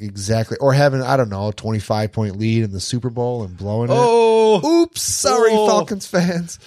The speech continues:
Speaker 2: Oh,
Speaker 1: Sorry.
Speaker 2: that
Speaker 1: Had to
Speaker 2: stings,
Speaker 1: go
Speaker 2: though.
Speaker 1: there. <laughs>
Speaker 2: Be gentle,
Speaker 1: Sorry to my
Speaker 2: Steve.
Speaker 1: Atlanta
Speaker 2: Be
Speaker 1: Hustlers.
Speaker 2: gentle.
Speaker 1: Um, so yeah, so a buyer backed out. Um, it left me with literally two or three days to scramble to try to find a new buyer before my contract expired and the seller was done.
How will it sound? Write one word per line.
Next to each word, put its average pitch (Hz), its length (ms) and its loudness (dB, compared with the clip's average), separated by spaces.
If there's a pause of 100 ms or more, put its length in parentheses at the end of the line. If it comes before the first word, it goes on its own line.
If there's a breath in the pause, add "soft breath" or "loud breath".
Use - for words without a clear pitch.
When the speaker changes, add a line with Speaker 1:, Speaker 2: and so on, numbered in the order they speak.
Speaker 2:
Oh, 175 320 -2
Speaker 1:
Sorry. 139 400 -2
Speaker 2:
that 139 80 -2
Speaker 1:
Had 147 80 -6
to - 40 -12
Speaker 2:
stings, 160 360 -2
Speaker 1:
go 131 120 2
Speaker 2:
though. 139 280 2
Speaker 1:
there. 196 720 -4 (200 loud breath)
<laughs> - 200 -20
Speaker 2:
Be 165 80 -4
gentle, 160 300 0
Speaker 1:
Sorry 113 260 0
to 127 100 -4
my 127 100 -2
Speaker 2:
Steve. 104 100 -2
Speaker 1:
Atlanta 107 300 -6
Speaker 2:
Be 98 60 -2
Speaker 1:
Hustlers. 110 320 -2
Speaker 2:
gentle. 113 260 -8 (680 loud breath)
Speaker 1:
Um, 127 500 0 (100)
so 165 200 2
yeah, 120 320 0
so 139 260 0
a 139 100 -6
buyer 170 320 2
backed 147 340 -2
out. 107 340 -4 (240)
Um, 110 560 -10 (800)
it 123 180 0
left 127 320 0
me 123 140 0
with 113 380 0
literally 127 480 2 (200)
two 127 180 -2
or 131 60 0
three 117 200 -4
days 104 280 0
to 95 100 -8
scramble 107 640 0
to - 120 -4
try 104 240 -2
to 98 60 0
find 98 380 -4
a 95 60 -4
new 113 200 0
buyer 95 300 -2
before 98 280 -6
my 95 120 -4
contract 98 520 -2
expired 87 520 -2
and 92 100 -4
the 87 80 -4
seller 92 320 0
was 87 140 -4
done. 87 440 -4